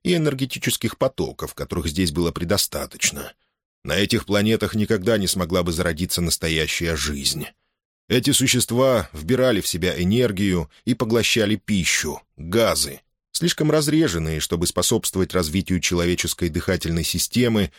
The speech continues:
или крыльев, как у насекомых. Они перерабатывали это, тем и жили. Встреченный эскадрой косяк мог содержать представителей одной из более или менее известных жизнеформ туманности,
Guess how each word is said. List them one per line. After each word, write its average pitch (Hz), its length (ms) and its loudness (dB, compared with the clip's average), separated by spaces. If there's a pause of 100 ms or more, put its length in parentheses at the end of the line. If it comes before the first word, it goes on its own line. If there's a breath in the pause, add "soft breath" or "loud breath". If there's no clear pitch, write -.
(120 soft breath)
или 135 200 2
крыльев, 73 500 -2
как 78 200 -6
у 80 40 -2
насекомых. 71 840 -4 (420)
Они 160 240 2
перерабатывали 101 880 0
это, 87 580 -2 (240)
тем 180 280 2
и 147 40 2
жили. 73 600 -6 (800)
Встреченный 143 580 2
эскадрой 120 460 2
косяк 123 640 2
мог 87 200 0
содержать 90 600 0
представителей 87 640 0
одной 85 420 0
из 82 140 0
более 87 380 0
или 82 80 0
менее 87 340 2
известных 85 480 -2
жизнеформ 95 640 0
туманности, 73 800 -2